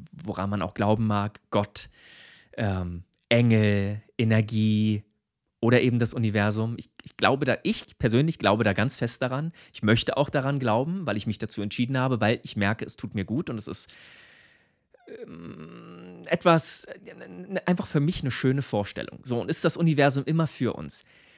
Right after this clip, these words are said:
Weiß ich nicht. Aber das Universum ist nie gegen uns.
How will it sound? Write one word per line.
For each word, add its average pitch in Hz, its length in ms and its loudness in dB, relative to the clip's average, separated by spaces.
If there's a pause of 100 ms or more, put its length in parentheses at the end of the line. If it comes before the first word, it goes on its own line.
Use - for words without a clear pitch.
(240)
Weiß 247 220 2
ich 110 140 -2
nicht. - 240 -10 (180)
Aber 151 140 6
das 156 120 4
Universum 170 520 6
ist - 120 -2
nie 180 200 6
gegen 156 340 0
uns. - 420 -12